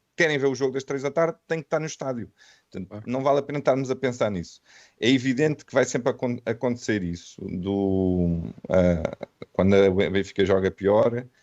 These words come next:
Speaker 1: vai haver mais cadeiras vazias. Isso a mim
Speaker 2: Agora
Speaker 1: não, não me assusta, acho que é normal.
Speaker 2: Sim.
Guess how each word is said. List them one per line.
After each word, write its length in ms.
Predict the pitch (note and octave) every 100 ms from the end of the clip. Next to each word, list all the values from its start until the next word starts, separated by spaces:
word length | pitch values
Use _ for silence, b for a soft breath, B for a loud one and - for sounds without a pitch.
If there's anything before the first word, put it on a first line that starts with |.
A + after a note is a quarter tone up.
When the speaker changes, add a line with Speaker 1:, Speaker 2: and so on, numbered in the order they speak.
| _ -
Speaker 1:
vai 200 | F2+ G#2
haver 140 | G#2 A2
mais 200 | G#2+ G2+
cadeiras 320 | G#2+ G#2 G2
vazias. 400 | G2+ F2 E2 E2+
Isso 180 | G#2+ G#2+
a 60 |
mim 240 | A2 B2 A#2+
Speaker 2:
Agora 240 | A2 C3+
Speaker 1:
não, 160 | B2 A2+ B2
não 80 | B2+
me 80 |
assusta, 460 | B2 - A#2 - A2
acho 160 | A2+ -
que 80 |
é 20 | A#2+
normal. 480 | B2+ B2 A#2+ A2+
Speaker 2:
Sim. 160 | G#2+